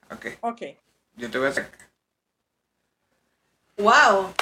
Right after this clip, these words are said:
Speaker 3: José te fue a buscar el pavo seguramente. O quizás las hallaquitas. Quién sabe,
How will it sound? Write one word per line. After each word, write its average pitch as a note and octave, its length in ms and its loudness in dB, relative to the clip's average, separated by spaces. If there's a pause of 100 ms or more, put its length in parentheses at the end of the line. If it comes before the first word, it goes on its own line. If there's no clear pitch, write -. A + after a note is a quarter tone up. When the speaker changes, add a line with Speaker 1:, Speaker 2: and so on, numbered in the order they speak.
(360)
Speaker 3:
José D#4+ 420 4
te D4 120 0
fue C#4+ 140 2
a C4+ 60 6
buscar D4 280 4
el D#4+ 120 4
pavo A3 280 4
seguramente. G#3+ 840 -2 (600)
O A3 180 2
quizás A#3 400 0
las C4 160 2
hallaquitas. A#3 680 -2 (380)
Quién G#3+ 200 -4
sabe, F#3+ 540 2